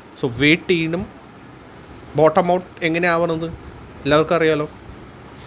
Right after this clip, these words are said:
ഞാൻ പറഞ്ഞു പറഞ്ഞ് മടുത്ത് പോയി. നിങ്ങൾ ലെ-, ഏ, നി-, നമ്മുടെ ലീഡിംഗ് ഡയ-, എൻഡിംഗ് ഡയൽ, ലീഡിംഗ് ഡയൽ പാറ്റേൺസിൻ്റെ വീഡിയോ കാണുന്ന മസ്റ്റായിട്ട്, അപ്പോഴേ ആ പിക്ചർ ക്ലിയർ ആവുള്ളൂ.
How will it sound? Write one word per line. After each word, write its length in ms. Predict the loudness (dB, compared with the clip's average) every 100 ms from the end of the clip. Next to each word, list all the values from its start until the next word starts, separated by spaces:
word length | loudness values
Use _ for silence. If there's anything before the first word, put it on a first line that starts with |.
| -10 -2
ഞാൻ 120 | 0 2
പറഞ്ഞു 220 | 0 2 2
പറഞ്ഞ് 180 | 2 0
മടുത്ത് 200 | -2 0
പോയി. 120 | -2 -2
നിങ്ങൾ 160 | -2 0 2 2
ലെ-, 100 | 0 0 0 2
ഏ, 20 | 2
നി-, 100 | 0 -2 -2
നമ്മുടെ 240 | 0 2 2 2
ലീഡിംഗ് 240 | 0 2
ഡയ-, 400 | 0 0 0 0 0 -2
എൻഡിംഗ് 240 | -2 0
ഡയൽ, 120 | 0 0
ലീഡിംഗ് 200 | 0 0
ഡയൽ 140 | 0 0 0
പാറ്റേൺസിൻ്റെ 460 | -2 -2 -6 -4 -6 -4 -4 -2
വീഡിയോ 200 | -2 -2
കാണുന്ന 220 | -2 -4 -4
മസ്റ്റായിട്ട്, 360 | -6 -6 -8 -8 -14 -12 -6
അപ്പോഴേ 200 | 0 2 2
ആ 20 | -2 -6
പിക്ചർ 240 | -8 -6 -4
ക്ലിയർ 280 | -4 -4 -6
ആവുള്ളൂ. 220 | -8 -10